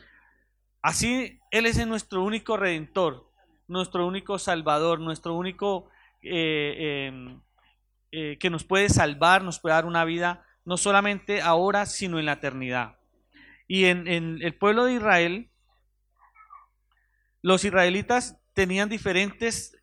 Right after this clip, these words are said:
significados a lo que era la redención. O sea, decían de, de, de la, de la redención sobre el acto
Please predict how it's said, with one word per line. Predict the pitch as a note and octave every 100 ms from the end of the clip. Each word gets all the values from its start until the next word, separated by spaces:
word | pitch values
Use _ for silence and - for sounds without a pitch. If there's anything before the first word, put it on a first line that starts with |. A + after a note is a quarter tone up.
| _
significados | - G#3+ F#3+ F3+ F3+ D#3+ F#3 G3+ G#3+
a | G3
lo | F3+
que | F3+
era | F3
la | G3 F#3
redención. | E3+ D3+ C3+ - A3 D#3+ A#2 - _ _
O | E3
sea, | - F#3 D3+ - - _ _ _ _ _ _
decían | E3+ E3 D#3+ G3+ G#3 G#3
de, | G3 F3+ E3+ D#3
de, | D#3 D3+ D3 C#3+ C3+
de | D#3
la, | D3+ D3 C3+ C3 B2+ B2+ A#2+ A#2 _ _ -
de | E3+
la | E3+
redención | E3 E3+ D3 C#3+ - G#3 B3+ D4+ - _ _ _ _ _ _ _ _
sobre | - G3 F#3 E3+ E3
el | E3
acto | G3+ G#3+ - C4+ -